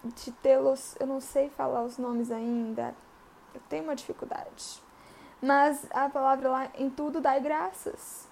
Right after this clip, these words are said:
"Em tudo dar glórias" ou gra-, ou graças. E aí, essa foi a parte que mais me pegou, né? Me chamou a atenção. Porque eu parei pra sentar aqui, pra deitar, né? Que eu tava em oração.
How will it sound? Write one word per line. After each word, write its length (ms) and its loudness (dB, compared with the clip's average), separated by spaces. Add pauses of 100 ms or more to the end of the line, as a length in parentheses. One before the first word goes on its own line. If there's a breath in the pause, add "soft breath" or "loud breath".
(220)
"Em 120 -8
tudo 280 -10
dar 180 -2
glórias" 500 2
ou 120 0
gra-, 200 -2
ou 80 0
graças. 460 0 (840 loud breath)
E 120 4
aí, 640 6
essa 280 2
foi 120 2
a 40 0
parte 280 0
que 80 -8
mais 200 0
me 200 -2 (200)
pegou, 340 4
né? 360 -4 (160)
Me 140 0
chamou 240 0
a 40 -2
atenção. 460 -4 (1300 loud breath)
Porque 200 4
eu 60 8
parei 220 4
pra 120 0
sentar 400 -2
aqui, 320 0 (320)
pra 140 0
deitar, 440 2
né? 140 -6
Que 60 -8
eu 60 -8
tava 180 -6
em 80 -2
oração. 380 -2